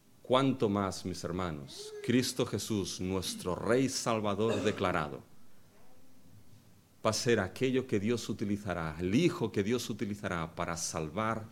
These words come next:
tu vida eternamente de tus pecados? Mucho más, mis hermanos,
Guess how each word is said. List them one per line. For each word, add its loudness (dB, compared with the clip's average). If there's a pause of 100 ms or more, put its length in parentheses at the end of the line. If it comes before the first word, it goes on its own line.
(100)
tu -6
vida -2
eternamente -2
de -4
tus -12
pecados? -10 (1200)
Mucho 2
más, -4
mis -8
hermanos, -10